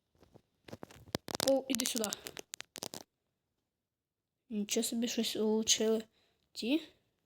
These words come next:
Е, ті машини, вроді би, але це не точно.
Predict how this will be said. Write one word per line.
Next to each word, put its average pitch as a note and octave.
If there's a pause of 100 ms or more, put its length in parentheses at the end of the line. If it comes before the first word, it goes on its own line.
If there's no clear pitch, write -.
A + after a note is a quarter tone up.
(1800)
Е, G3+
ті G#3
машини, G#3+
вроді G3
би, G3+
але G3
це G#3+
не G#3+
точно. F#3